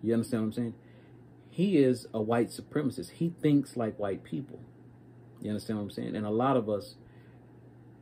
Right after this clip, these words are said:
again, we're all programmed to think like white people or racist white people.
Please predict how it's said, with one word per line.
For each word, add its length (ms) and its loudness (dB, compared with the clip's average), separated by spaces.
again, 460 -2
we're 240 -2
all 540 0
programmed 640 2
to 320 0
think 420 0
like 260 -2
white 220 -2
people 360 -8
or 260 0
racist 360 0
white 240 -6
people. 220 -8